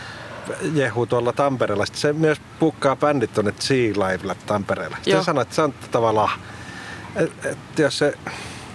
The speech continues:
Speaker 1: että hän ei voisi bukata jotakin jats-musiikkia sinne ollenkaan, koska se on niin vaikka miesvaltaista.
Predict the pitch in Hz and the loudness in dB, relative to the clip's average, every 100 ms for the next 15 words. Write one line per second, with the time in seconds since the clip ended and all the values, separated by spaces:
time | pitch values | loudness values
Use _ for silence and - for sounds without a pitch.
0 | - - - - 160 - 151 165 175 147 | -14 -14 -10 -6 -4 0 2 4 4 4
1 | 135 135 143 139 143 139 143 151 - 127 | 4 2 4 4 2 4 4 2 0 0
2 | 110 107 101 - 98 110 110 113 110 107 | 2 2 0 0 -2 2 2 2 0 -2
3 | 104 113 - - 151 113 117 101 101 107 | -2 -4 -2 0 2 4 2 2 -2 0
4 | 107 110 98 101 95 98 - | 2 2 0 -4 -4 -4 -4